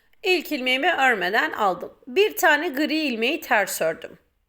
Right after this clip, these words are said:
Önümde üç tane ilmek var. Ortada renkli, sağda solda birer tane gri var. Bu üçünü renkli ipimle tersten örüyorum. Bir, iki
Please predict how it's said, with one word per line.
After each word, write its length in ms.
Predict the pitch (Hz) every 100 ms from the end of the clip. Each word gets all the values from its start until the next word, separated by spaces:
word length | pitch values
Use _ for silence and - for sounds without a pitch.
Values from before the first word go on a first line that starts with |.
| _ _ _ _ _
Önümde 540 | 403 370 302 247 277 -
üç 220 | - -
tane 280 | 311 277 285
ilmek 340 | 294 262 269
var. 180 | 233 240 -
Ortada 480 | 320 277 240 220 254
renkli, 540 | 208 196 190 233 -
sağda 460 | - - 262 208 190
solda 600 | - 208 175 214 277 226
birer 320 | 226 196 196
tane 240 | 196 196
gri 340 | 240 240 202 175
var. 260 | 80 - _ _ _ _ -
Bu 160 | 427
üçünü 500 | 466 466 359 294 392 370
renkli 560 | 392 359 - 277 359
ipimle 640 | - - 349 240 226 269 - _
tersten 720 | - 311 262 - 285 302 370
örüyorum. 500 | 247 196 196 156 160 - _ _ _ _ -
Bir, 580 | 240 214 277 - - - _ _ _ _ _ _ _ _ _ _ _ _ _ _ _ _ _ -
iki 680 | 214 - 202 196 226 294